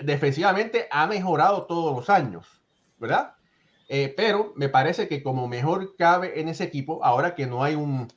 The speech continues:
Narváez, que Nido está regresando, eh, sería quizás como un segundo, quizás un tercer catcher, pero sería más bien quizás como bateador designado, alternándose con Daniel Vogelbach, que para mí, muy humildemente, yo creo que no hay ese espacio, ese equipo no tiene espacio para Daniel Vogelbach.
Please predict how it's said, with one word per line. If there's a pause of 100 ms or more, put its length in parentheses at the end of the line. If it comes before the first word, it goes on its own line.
(120)
Narváez, (260)
que
Nido
está
regresando, (580)
eh,
sería
quizás
como
un
segundo,
quizás
un
tercer
catcher, (320)
pero
sería
más
bien
quizás
como
bateador
designado, (320)
alternándose
con
Daniel
Vogelbach, (380)
que
para
mí,
muy
humildemente,
yo
creo
que
no
hay
ese
espacio,
ese
equipo
no
tiene
espacio
para
Daniel
Vogelbach.